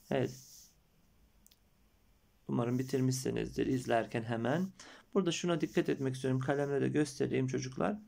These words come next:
Bakın, e, bir kere kal-, he olduğu için don't kelimesi olmaz. Bu değil mi?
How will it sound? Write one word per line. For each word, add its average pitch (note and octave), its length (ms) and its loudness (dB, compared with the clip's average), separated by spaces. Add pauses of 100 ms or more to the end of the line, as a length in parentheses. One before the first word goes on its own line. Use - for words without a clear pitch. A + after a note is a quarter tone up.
(360)
Bakın, D#3 320 0 (340)
e, C3 520 6
bir F3+ 100 -2
kere F#3+ 360 2 (720)
kal-, E3 360 4
he F#3+ 340 2
olduğu G3 400 6
için G3 420 2 (540)
don't D#3+ 600 4
kelimesi E3 680 2 (200)
olmaz. C3+ 500 4
Bu G#3 120 2
değil A#3+ 100 2
mi? D3+ 220 0